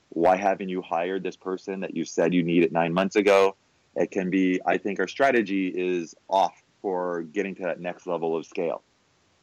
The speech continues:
I don't want to blindside you with this question. How about I tell you in advance what this hard question is gonna be? We can even talk about it now.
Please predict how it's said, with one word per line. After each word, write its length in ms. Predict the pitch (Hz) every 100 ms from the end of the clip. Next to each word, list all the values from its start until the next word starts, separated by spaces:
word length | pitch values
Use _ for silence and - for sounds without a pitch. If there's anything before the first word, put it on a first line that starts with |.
| _ _ _ _
I 160 | 123 156
don't 360 | 156 170 120 92
want 220 | 98 104
to 80 | 92
blindside 580 | 90 95 104 90 80
you 80 | 80
with 80 | 69
this 160 | 78 -
question. 440 | 80 - - - _ _
How 80 | 92
about 220 | 101 123
I 60 | 127
tell 260 | - 104 98
you 160 | 98
in 60 | 85
advance 440 | 73 78 87 -
what 200 | 92 87 _ -
this 200 | - - -
hard 260 | - 95 -
question 280 | 95 -
is 60 | 85
gonna 200 | 95 80
be? 180 | 82 98
We 140 | 107
can 120 | 127
even 220 | 127 135 139
talk 320 | - 143 -
about 240 | - 90
it 100 | 80
now. 460 | 80 78 67 98